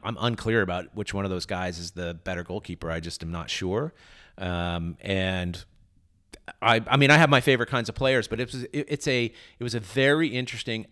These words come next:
very young, except for Jesse Smith, uh, uh, roster. And, uh, I'm still not sure they even know who wants to play what position. But, uh, anyway, it was, it was, uh,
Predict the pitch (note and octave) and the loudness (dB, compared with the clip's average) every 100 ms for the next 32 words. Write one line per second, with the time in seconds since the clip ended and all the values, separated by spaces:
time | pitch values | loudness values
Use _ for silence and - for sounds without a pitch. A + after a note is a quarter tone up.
0 | - F#2+ G2+ C3+ C#3+ D3 A2+ G#2+ F2+ F2 | -16 -6 0 2 2 0 -2 -4 -2 -4
1 | A2 A#2+ _ - G2 - B2+ - - G2 | -8 -12 _ -12 -10 -6 -4 -4 -6 -6
2 | G2+ - G2 - F#2 E2+ - - - F2+ | -4 -4 -8 -6 -6 -6 -10 -14 -8 -6
3 | D#2+ D#2 - _ _ - E2+ D#2+ D2+ B1+ | -6 -8 -14 _ _ -14 -12 -10 -12 -16
4 | - A2+ A2+ G2 - E2+ C#2 E2 - - | -12 -2 0 2 -2 -6 -12 -14 -18 -20
5 | _ - G2 G2 G2 F#2+ - B2 F#3+ - | _ -10 -4 -2 -2 -4 -2 -2 -2 0
6 | D4+ C4 B3 - G3+ E3+ F3 E3 D3 C3 | 0 0 2 2 2 2 2 2 0 0
7 | C3+ C3 B2 B2 A#2 G#2+ G#2+ - - A2 | 0 0 0 -2 -2 -4 -4 -6 -6 -2
8 | G2+ - E2 F2 - D2 F#2+ F2+ C3+ A2+ | -2 -4 -8 -10 -10 -10 -8 -8 -4 -6
9 | - F3 G#2 G#2+ E3+ F#3+ E3+ F3+ - - | -4 -4 -4 -2 0 0 -2 -2 -4 -12
10 | - - _ - | -20 -20 _ -12